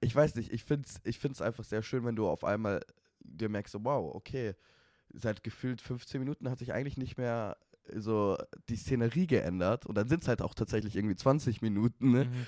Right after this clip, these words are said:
Speaker 1: wo dieses Gespräch stillhält. Aber es ist einfach sehr schön geschrieben und es funktioniert dieser, dieser eine, die,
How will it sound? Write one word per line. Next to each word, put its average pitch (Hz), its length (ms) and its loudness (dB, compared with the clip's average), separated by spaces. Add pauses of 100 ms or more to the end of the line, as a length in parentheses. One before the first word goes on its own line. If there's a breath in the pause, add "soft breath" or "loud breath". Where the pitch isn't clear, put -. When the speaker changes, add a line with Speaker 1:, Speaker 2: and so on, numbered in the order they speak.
(120)
Speaker 1:
wo 117 140 6
dieses 110 300 4
Gespräch - 540 0
stillhält. 110 500 0
Aber 107 320 4 (260 loud breath)
es 110 160 2
ist 120 100 0
einfach 110 340 2 (520)
sehr 104 440 2
schön 151 320 0
geschrieben 107 760 -4
und 98 120 -4
es 101 100 -6
funktioniert 120 680 -2
dieser, 101 300 2 (480 loud breath)
dieser 104 280 2
eine, 117 380 2 (380)
die, 110 120 0